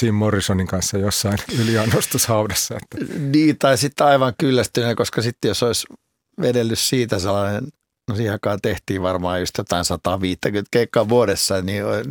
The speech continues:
Speaker 2: ihan silleen raakkina muistelemassa, että silloin meni kovaa. <laughs> Mut et se,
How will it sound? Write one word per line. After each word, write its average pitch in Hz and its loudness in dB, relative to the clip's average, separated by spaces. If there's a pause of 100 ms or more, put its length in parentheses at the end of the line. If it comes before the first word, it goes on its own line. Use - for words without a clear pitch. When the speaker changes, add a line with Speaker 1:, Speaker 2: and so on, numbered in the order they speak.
Speaker 2:
ihan 107 0
silleen 90 -2
raakkina 92 -2
muistelemassa, 90 -4
että - -14 (360)
silloin 73 -6
meni 80 -4
kovaa. 98 -4 (180)
<laughs> - -14
Mut 127 2 (120)
et 175 2
se, - 2